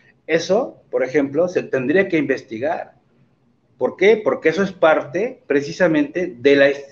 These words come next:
de la infraestructura del chayote cultural. Ahora bien, ¿qué ocurre con la revista Nexos? Te platicaba el otro día.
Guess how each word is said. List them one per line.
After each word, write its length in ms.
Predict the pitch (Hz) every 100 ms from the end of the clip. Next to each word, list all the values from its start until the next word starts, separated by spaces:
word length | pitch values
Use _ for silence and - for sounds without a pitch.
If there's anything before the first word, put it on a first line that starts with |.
| -
de 100 | 123
la 100 | 123
infraestructura 1120 | 120 135 127 - 131 131 160 139 135 170 - - - _
del 220 | 120 127
chayote 580 | 123 131 117 135 135 127
cultural. 640 | 113 98 101 101 113 117 -
Ahora 300 | 113 131 135
bien, 340 | 147 170 165 - _ _ _ _ _
¿qué 160 | - 160
ocurre 460 | 175 170 175 170 170
con 160 | 156
la 80 | 151
revista 420 | 143 147 160 160
Nexos? 420 | 147 170 170 120
Te 120 | - 110
platicaba 580 | 113 - 127 - 139
el 100 | 143
otro 280 | 143 139 135
día. 420 | 139 143 131 -